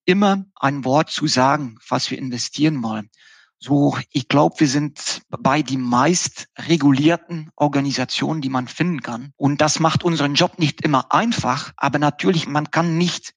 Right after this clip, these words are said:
diese Umfang von Gelder, Milliarden, wovon viele eigentlich direkt oder indirekt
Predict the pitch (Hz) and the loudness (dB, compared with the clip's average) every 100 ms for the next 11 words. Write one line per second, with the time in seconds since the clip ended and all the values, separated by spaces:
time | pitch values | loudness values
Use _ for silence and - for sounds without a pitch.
0 | - 196 180 - - 208 - 147 - 143 | 0 2 2 2 4 4 4 -2 0 0
1 | 139 117 - 147 175 185 117 98 - 131 | 0 -6 -2 2 4 4 2 -4 -14 -6
2 | 160 135 135 160 175 147 127 - 156 - | -2 2 2 2 2 0 -4 -2 -2 -2
3 | 143 123 175 196 226 175 - - _ _ | -4 -4 0 4 4 4 -2 -20 _ _
4 | - 147 151 151 - - - 139 170 - | -2 -2 -2 -4 -6 -10 -6 -4 -4 -2
5 | 151 - 175 151 143 160 - - | -4 -2 0 2 2 0 -4 -12